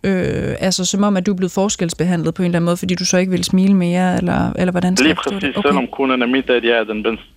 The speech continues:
Speaker 2: den bedste. Men, øh,
Speaker 1: Okay.
Speaker 2: det kan jeg godt mærke, at ko-, kollegerne ikke er ikke glade for indvandrere. Men
Speaker 1: Okay.
Speaker 2: selvfølgelig, og så den anden, der så, så det er også et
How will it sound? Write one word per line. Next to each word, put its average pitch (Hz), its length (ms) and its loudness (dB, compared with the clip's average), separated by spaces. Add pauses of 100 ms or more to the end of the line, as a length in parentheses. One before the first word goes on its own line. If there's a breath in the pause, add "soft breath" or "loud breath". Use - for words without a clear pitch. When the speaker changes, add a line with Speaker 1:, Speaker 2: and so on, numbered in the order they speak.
(300)
Speaker 2:
den 101 140 -2
bedste. - 260 -2 (760 soft breath)
Men, 110 140 2
øh, 107 100 4
Speaker 1:
Okay. 101 220 0 (480)
Speaker 2:
det 95 120 0
kan 101 120 0
jeg 101 140 4
godt 123 200 -2
mærke, 143 260 -2
at - 140 -4
ko-, 101 320 -6
kollegerne 110 480 0
ikke 135 120 -4
er - 540 -4
ikke - 140 -8
glade 113 280 2
for 98 180 2
indvandrere. 85 500 0 (340)
Men 107 100 0 (100)
Speaker 1:
Okay. 101 220 -2 (400)
Speaker 2:
selvfølgelig, 143 400 2 (600 loud breath)
og - 80 0
så 143 160 0
den 135 120 2
anden, 156 280 0
der 123 120 2
så, 123 280 0
så 127 140 -2
det 127 180 0
er 135 40 0
også 131 180 -2
et 120 260 -8